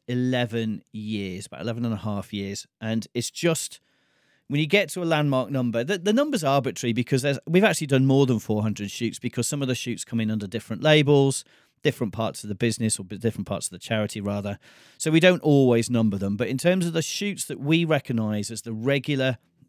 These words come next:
we shoot, we go in, we shoot a handful of dogs, we come home. Uh, I did four hundred this week. That is a lot of photography. At some point in the future,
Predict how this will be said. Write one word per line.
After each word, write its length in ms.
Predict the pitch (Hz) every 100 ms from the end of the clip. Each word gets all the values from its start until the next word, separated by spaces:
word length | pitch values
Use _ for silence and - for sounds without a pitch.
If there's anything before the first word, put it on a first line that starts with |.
| _
we 140 | 127 110
shoot, 260 | - 170
we 100 | 135
go 220 | 123 160
in, 220 | 147 139 120
we 80 |
shoot 240 | 113 - 110
a 40 |
handful 300 | 117 117 117
of 60 | 110
dogs, 260 | 113 107
we 80 | -
come 180 | - 95
home. 320 | 104 101 101 - _ _ _ _
Uh, 240 | 107 107 90
I 100 | 110
did 340 | - 117 - _
four 580 | _ - - 143 131 120 -
hundred 580 | - 123 107 104 98 - -
this 420 | 101 101 - -
week. 340 | 110 95 90 107
That 200 | 147 135
is 120 | 123
a 60 | 117
lot 480 | 120 120 120 - -
of 100 | 113
photography. 600 | - 110 110 98 - 92
At 140 | 117 123
some 260 | - 180
point 240 | 165 170 120
in 60 |
the 60 | 131
future, 460 | - 117 - 107